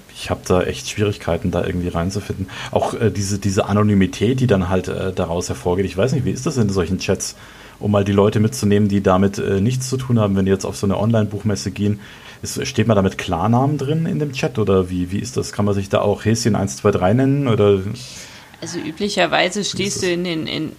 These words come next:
Speaker 2: also solange du jetzt irgendwie auf Facebook, Twitter und so, also den, den Social-Media-Seiten unterwegs bist, stehst du da halt mit dem Namen drin, mit dem du dich da angemeldet hast.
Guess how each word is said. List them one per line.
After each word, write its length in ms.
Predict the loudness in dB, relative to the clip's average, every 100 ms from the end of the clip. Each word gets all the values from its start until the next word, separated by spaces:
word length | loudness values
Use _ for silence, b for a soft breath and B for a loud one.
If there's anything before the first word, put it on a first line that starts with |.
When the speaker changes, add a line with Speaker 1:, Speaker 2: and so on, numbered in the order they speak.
| -10 -8
Speaker 2:
also 240 | -4 -4
solange 400 | -4 0 2 2
du 60 | 2
jetzt 200 | 2 0
irgendwie 340 | -2 -2 0 2
auf 340 | 2 0 -10 -12
Facebook, 540 | -4 -4 -2 -10 -10
Twitter 460 | -6 -2 2 2 2
und 120 | 0
so, 220 | 0 2
also 240 | 2 0 -4
den, 280 | -4 -4 -4
den 280 | -4 -4
Social-Media-Seiten 1160 | -4 -4 -4 -4 -6 -4 0 0 0 0 -2 -4
unterwegs 600 | -6 -4 -2 -2 -4 -6
bist, 340 | -2 -2 -4 B B B B -6
stehst 320 | -2 -2 2
du 40 |
da 160 | 2 4
halt 200 | 4 2
mit 180 | -2 2
dem 180 | 2 2
Namen 300 | 2 2 0
drin, 220 | -2 -2
mit 140 | -2 -2
dem 140 | -2
du 100 | -2
dich 160 | -4 -2
da 120 | -2
angemeldet 540 | -2 -2 -4 -4 -2
hast. 380 | -2 -2 -4